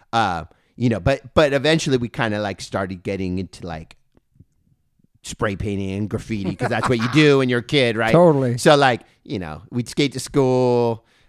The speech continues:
Speaker 1: um, and then we'd have a little, you know, we'd spray paint or whatever.
Speaker 2: Spray
Speaker 1: Um,
Speaker 2: paint the walls.
Speaker 1: and,
Speaker 2: Yeah,
Speaker 1: and, and my
Speaker 2: okay.
Speaker 1: first spray paint name was act-, my, my graffiti name was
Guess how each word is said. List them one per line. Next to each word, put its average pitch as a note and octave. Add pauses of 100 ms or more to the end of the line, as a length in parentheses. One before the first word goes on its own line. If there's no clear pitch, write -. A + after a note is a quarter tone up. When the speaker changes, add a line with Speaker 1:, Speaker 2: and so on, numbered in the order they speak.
(180)
Speaker 1:
um, F2 (1400)
and G2+
then F#2+
we'd G2
have G2
a -
little, F#2+ (140)
you A2
know, E2+
we'd F2+
spray D#2+
paint D2+
or C#2+
whatever. D2 (360)
Speaker 2:
Spray D4
Speaker 1:
Um, -
Speaker 2:
paint D4
the D4+
walls. C#4+
Speaker 1:
and, C3+
Speaker 2:
Yeah, D#3
Speaker 1:
and, E3+
and D#3
my D3
Speaker 2:
okay. C#3+
Speaker 1:
first E3+
spray F#3
paint D3
name A#2
was A2
act-, G2+
my, G#2
my G#2+
graffiti C#3
name G2+
was G2